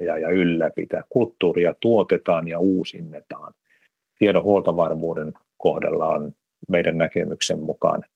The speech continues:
samanlainen. Tämä kysymys on samanlaisesta asiasta. Se voi tarkoittaa ihan sitten sellaistakin sinällään semmoisia niin kuin pieniä asioita, että jos mä sanon, että se on meidän jokaisen vastuulla, niin esimerkiksi mä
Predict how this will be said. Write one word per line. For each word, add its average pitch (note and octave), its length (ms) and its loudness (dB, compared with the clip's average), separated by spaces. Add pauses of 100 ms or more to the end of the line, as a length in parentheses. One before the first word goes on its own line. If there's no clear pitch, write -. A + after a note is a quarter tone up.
(360)
samanlainen. D#2 760 0 (240)
Tämä E2+ 280 -2
kysymys F2 260 2
on D#2+ 60 -8
samanlaisesta E2+ 680 0
asiasta. - 600 -4 (200)
Se A2 160 2
voi G2+ 140 4
tarkoittaa A2 520 0
ihan G#2 200 0
sitten - 240 -4
sellaistakin A2+ 560 0 (540)
sinällään G#2 360 2
semmoisia G2+ 180 -2
niin G2+ 80 0
kuin G2 100 -2
pieniä G2 400 2
asioita, F#2 600 0
että - 360 -4 (600)
jos - 200 -2
mä F#2+ 60 -4
sanon, F#2+ 300 2
että - 340 -2 (200)
se - 200 -4
on F2+ 120 0
meidän F2 240 2
jokaisen F2+ 460 0
vastuulla, E2+ 680 0
niin F2 260 -2 (140)
esimerkiksi G#2+ 720 -2 (520)
mä C#3 120 -4